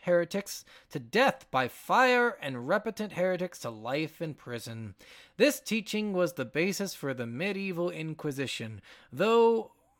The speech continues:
uh, through which the church would punish heretics for many years to come. Were it not for decades of skirmishes with Frederick the Second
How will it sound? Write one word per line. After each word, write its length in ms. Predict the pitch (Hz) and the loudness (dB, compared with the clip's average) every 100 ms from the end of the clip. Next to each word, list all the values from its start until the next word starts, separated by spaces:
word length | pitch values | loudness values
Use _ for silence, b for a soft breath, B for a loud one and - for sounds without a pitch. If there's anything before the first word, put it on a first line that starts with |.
| - | -2
uh, 220 | 143 131 | 2 2
through 260 | - 254 | 0 0
which 320 | 247 214 208 - | 2 0 0 -6
the 80 | 143 | -6
church 360 | - 202 - | -2 -4 -2
would 240 | 131 - - | -8 -8 -4
punish 360 | 185 220 202 | -2 -2 -2
heretics 460 | 165 165 160 165 - | 4 4 4 -2 -6
for 160 | 117 | -12
many 400 | 113 131 175 175 | -10 -6 -6 -4
years 380 | 175 135 143 139 | -4 -2 -2 -4
to 100 | - | -8
come. 540 | - 113 113 104 101 95 _ b b b b b _ _ | -12 -10 -10 -10 -10 -14 _ b b b b b _ _
Were 180 | 135 175 | -2 0
it 60 | 185 | 2
not 240 | 240 254 | 2 2
for 160 | - 196 | -2 -6
decades 680 | 143 - 240 - 185 139 123 | -2 0 0 2 0 0 -4
of 80 | 120 | -10
skirmishes 560 | - 202 226 214 208 | -4 -2 -2 -4 -4
with 140 | 170 - | -6 -2
Frederick 320 | 196 208 202 | -2 -2 -4
the 80 | 208 | -4
Second 400 | - 180 190 | 0 0 -2